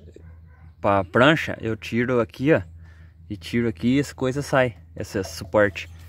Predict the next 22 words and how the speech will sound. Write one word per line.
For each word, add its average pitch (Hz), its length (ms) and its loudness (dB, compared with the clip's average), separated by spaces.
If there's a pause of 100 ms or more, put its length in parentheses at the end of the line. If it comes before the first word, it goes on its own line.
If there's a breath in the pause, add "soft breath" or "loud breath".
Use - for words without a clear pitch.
(460 loud breath)
Fiz 113 180 -2
dos 113 160 -6
dois 113 280 4
lados. 139 360 2 (4000)
Aí 110 100 -2
do 107 80 -2
outro 110 160 -4
lado 104 180 2
também, 107 340 -2
ó. - 1080 -18
Prendendo 107 420 -2
o - 20 -4
pneu, 104 400 -4 (200)
tá 90 80 -14
vendo? 120 240 -2 (640 loud breath)
E 107 80 -4
a 98 60 -2
carreta 110 400 -2
foi 143 180 2
feita 139 340 -2
pra 156 220 2
máquina. 123 480 -2